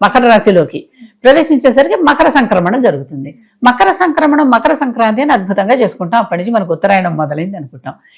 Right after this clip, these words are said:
ఇది సూర్యమానం అనమాట. సూర్యమానం ఈ రకంగా వస్తుంది. అంటే, ఆ, మళ్ళీ చంద్రమానం ఒకటి ఫాలో అవుతున్నాం కదా. చంద్రమానం అంటే ఏమిటి? మనకి, ఆ,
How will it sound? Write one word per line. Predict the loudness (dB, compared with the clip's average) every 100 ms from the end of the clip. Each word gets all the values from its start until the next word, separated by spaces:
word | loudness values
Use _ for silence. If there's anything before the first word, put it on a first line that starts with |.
| _
ఇది | -6 -6
సూర్యమానం | -4 -2 0 2 0 -2 -6
అనమాట. | -10 -12 -16 -18 _ _ _ _ _ _ _ _ _
సూర్యమానం | 0 4 4 2 0
ఈ | 2 2
రకంగా | 0 -2 -4 -2
వస్తుంది. | -2 -6 -10 -10 _ _ _ -8
అంటే, | -4 -6 -6 _ -2
ఆ, | 0 0 -2 -4 -6 -8 -2
మళ్ళీ | 0 2
చంద్రమానం | 4 4 4 4 4 4
ఒకటి | 2
ఫాలో | 2 2 2
అవుతున్నాం | 2 0 0 0
కదా. | 0 0
చంద్రమానం | 0 0 0 0 -2
అంటే | 0 2 2
ఏమిటి? | 2 0 0 -6 _ -20 -6
మనకి, | -4 -2 -2 0 -2 -4 -10 -2
ఆ, | 2 2 2 0